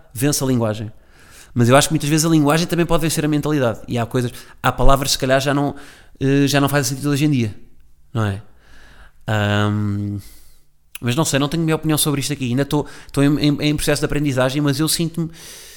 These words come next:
eh, ou seja, não me sinto mais politicamente correto, sinto-me mais correto. Ah, mas lá está, um gajo também não pode, eu às vezes, eh,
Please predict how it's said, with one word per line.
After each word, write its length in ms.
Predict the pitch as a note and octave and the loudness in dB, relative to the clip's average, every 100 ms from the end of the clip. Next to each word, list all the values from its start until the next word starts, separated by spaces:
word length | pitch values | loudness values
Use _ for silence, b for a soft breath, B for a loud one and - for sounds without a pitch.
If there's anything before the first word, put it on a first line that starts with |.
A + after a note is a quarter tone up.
| B - | B -4
eh, 480 | B2+ B2+ B2 B2 - - - _ - | 0 2 2 0 -4 -16 -20 _ -12
ou 80 | - | -4
seja, 120 | D#3 | -2
não 80 | E3+ | 0
me 40 | |
sinto 140 | E3 E3+ | 2 2
mais 140 | E3+ | 2
politicamente 420 | - E3+ E3 D#3+ | 2 2 2 0
correto, 320 | D#3 - A#2+ - | -2 -2 -2 0
sinto-me 240 | D#3 D3+ | -2 -2
mais 160 | D3+ - | -2 -2
correto. 480 | A2+ A2 E2+ - - - - - _ - _ _ _ _ _ _ _ _ _ _ _ _ b b b b b b _ - | -4 -4 -6 -12 -16 -18 -20 -20 _ -20 _ _ _ _ _ _ _ _ _ _ _ _ b b b b b b _ -2
Ah, 580 | A2+ G#2+ G#2+ A2 G#2+ - - - _ - | 2 2 2 0 -2 -10 -18 -20 _ -8
mas 160 | A#2 A#2 | -4 0
lá 80 | C3+ | 0
está, 200 | - C3 | 0 0
um 80 | |
gajo 160 | A#2+ A#2 | 0 0
também 180 | C3 C3 | 0 0
não 120 | C3 | 0
pode, 440 | B2+ C3 C3 C3+ B2 B B B | 0 0 0 -4 -6 B B B
eu 140 | - C3 | -2 0
às 100 | B2+ | 0
vezes, 260 | D3+ - | -2 -2
eh, 80 | D#3 | -4